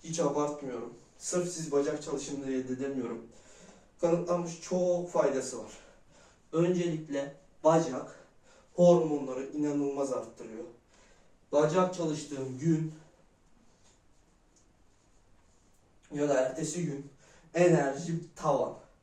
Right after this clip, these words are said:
Benim zaten sürekli enerjim tavan oluyor bacak çalıştığım için. Hormonları zirvede tutuyor. İkincisi de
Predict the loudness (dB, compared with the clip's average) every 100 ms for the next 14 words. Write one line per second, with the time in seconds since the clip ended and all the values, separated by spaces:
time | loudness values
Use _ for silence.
0 | _ -20 _ 4 6 6 2 0 -4 0
1 | 0 2 -2 -2 -4 -4 -6 -2 -2 -2
2 | -4 -10 -16 -20 _ _ -20 _ _ -2
3 | -2 -6 -8 -10 -10 -14 -14 -18 -20 -20
4 | _ _ -14 2 6 6 4 2 2 2
5 | 0 0 0 0 0 2 0 -2 -12 -12
6 | -12 -14 -20 _ _ _ _ _ -10 -8
7 | -4 -4 -4 -4 0 2 2